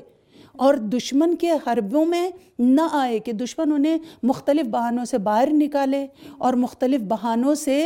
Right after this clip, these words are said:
عورت کو سر عام لے کر آئے اور ان سے غلط فائدہ اٹھائے۔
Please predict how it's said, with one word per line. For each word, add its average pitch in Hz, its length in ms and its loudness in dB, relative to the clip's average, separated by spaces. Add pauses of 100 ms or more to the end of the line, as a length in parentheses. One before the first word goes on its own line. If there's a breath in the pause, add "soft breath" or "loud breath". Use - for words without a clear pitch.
(600 loud breath)
عورت 262 440 2
کو 247 140 0 (120)
سر 269 300 -2 (200)
عام 247 320 4
لے 294 180 4
کر 294 180 0
آئے 285 260 0 (320 loud breath)
اور 240 180 0
ان 247 80 -2
سے 233 240 -2
غلط 240 340 2
فائدہ 247 240 -2
اٹھائے۔ 240 360 -2